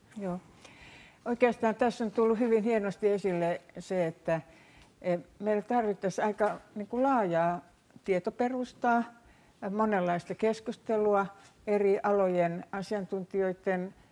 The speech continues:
osallistumista tähän keskusteluun ja,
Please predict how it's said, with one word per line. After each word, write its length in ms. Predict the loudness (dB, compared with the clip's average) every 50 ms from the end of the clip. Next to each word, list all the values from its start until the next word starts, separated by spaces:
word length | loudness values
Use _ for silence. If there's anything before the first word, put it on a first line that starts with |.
| _ -12
osallistumista 760 | -10 -2 0 0 2 2 -2 -4 -4 -8 -8 -8 -8 -8 -8
tähän 260 | -6 -4 -4 -4 -4
keskusteluun 920 | -2 -4 -4 -4 -6 -10 -12 -10 _ -2 0 0 2 2 2 0 0 -2 -6 -12 -20 -20 -20 -20 -20 _ -6
ja, 320 | 0 2 2 2 2 0